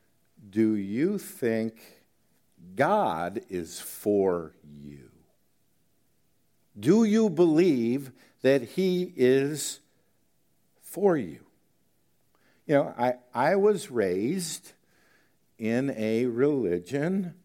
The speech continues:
where I saw God as the big referee in the sky keeping points.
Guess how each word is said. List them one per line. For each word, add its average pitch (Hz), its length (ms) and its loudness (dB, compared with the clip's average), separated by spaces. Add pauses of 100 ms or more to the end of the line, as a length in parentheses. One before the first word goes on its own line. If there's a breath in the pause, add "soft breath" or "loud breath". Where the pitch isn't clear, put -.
(500)
where 110 400 2
I 120 440 -2
saw 120 680 -2 (280)
God 110 640 0 (1040)
as 101 260 -4
the 104 160 2
big 123 360 0
referee 143 760 2
in 147 160 -2
the 151 100 -2
sky 104 680 -2
keeping 147 420 -6
points. - 720 -12